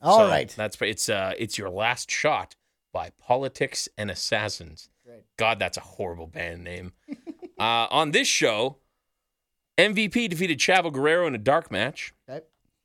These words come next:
Speaker 2: Daniel Bryan defeated Dolph Ziggler with Vicky Guerrero via submission. Sixteen minutes, fourteen seconds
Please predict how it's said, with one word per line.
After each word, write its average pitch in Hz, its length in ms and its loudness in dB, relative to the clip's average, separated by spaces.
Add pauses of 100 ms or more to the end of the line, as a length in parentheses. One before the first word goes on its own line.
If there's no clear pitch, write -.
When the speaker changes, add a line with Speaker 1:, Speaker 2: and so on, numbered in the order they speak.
(220)
Speaker 2:
Daniel 131 320 2
Bryan 135 280 2
defeated 120 320 -4
Dolph 123 180 2
Ziggler 123 320 -2
with 101 140 -6
Vicky 110 220 -6
Guerrero 110 380 0
via 107 280 -4
submission. 110 560 -6 (340)
Sixteen - 480 -12
minutes, 98 240 -8
fourteen 98 400 -8
seconds 131 400 -8